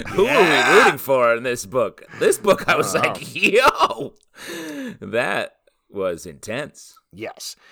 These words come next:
Speaker 2: Uh, this is, I guess, an adaptation of a song by a band.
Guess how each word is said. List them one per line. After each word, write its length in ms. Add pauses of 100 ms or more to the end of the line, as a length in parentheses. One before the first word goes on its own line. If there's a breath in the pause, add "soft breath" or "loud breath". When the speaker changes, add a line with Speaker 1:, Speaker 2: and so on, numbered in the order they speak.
(260 soft breath)
Speaker 2:
Uh, 400
this 240
is, 140
I 80
guess, 240
an 80
adaptation 680
of 200
a 60
song 480
by 320
a 80
band. 680